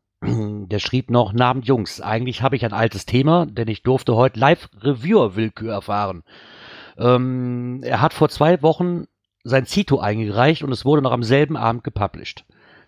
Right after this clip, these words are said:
Nach Gesprächen mit der Stadt ergab sich aber eine Änderung der Location um knapp einen Kilometer.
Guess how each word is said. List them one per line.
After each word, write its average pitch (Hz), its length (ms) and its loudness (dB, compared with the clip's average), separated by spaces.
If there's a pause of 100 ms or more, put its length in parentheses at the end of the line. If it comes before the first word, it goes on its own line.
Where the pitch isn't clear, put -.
Nach 117 180 2
Gesprächen 117 480 0
mit 127 140 -2
der 117 80 2
Stadt - 280 -2
ergab 120 400 -2
sich 143 200 -10
aber 135 160 0
eine 127 220 -4
Änderung 139 340 -4
der 123 80 0
Location 139 560 0
um 123 260 -14
knapp - 300 -6
einen 120 180 -6
Kilometer. 101 540 -2